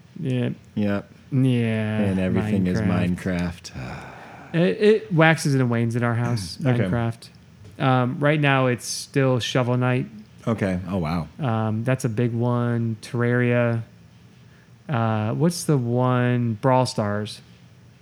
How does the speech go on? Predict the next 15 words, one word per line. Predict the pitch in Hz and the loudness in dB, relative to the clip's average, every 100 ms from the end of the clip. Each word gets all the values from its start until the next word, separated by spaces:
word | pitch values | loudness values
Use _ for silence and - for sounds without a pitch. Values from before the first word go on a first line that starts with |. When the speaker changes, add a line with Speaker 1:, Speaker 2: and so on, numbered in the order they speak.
| - - - - - | -20 -20 -20 -20 -2
Speaker 2:
Brawlhalla? | 117 107 104 123 143 165 160 - | 2 2 4 4 4 0 -2 2
Speaker 1:
No, | 139 127 | 4 4
Brawl | 113 143 131 | 4 4 4
Stars. | - 127 110 104 101 - | 4 2 2 0 -6 -8
Speaker 2:
Oh, | 95 | -4
I | 113 | -2
don't | 139 | 0
think | 98 | 0
I | 120 | 0
played | 120 131 | 2 4
Brawl | 143 147 | 6 6
Speaker 1:
Totally, | 139 | 4
Speaker 2:
Stars. | 87 87 117 | 2 0 2
Speaker 1:
uh, | 143 143 | 4 4
I, | 156 226 165 | 6 6 4